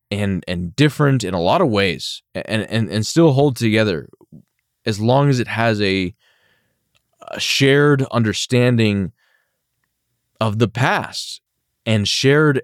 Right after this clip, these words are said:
aspirations for our future. But we don't even have that because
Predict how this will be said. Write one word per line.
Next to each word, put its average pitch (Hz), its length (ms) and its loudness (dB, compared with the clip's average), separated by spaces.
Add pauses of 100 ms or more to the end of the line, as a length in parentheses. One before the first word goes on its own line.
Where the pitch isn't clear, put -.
(100)
aspirations 127 1160 0
for - 380 0
our 135 300 2
future. - 440 -2 (2000)
But - 160 -6
we 139 100 0
don't 185 140 0
even 139 180 0
have 123 300 -2
that 139 400 -4 (1400)
because 127 400 0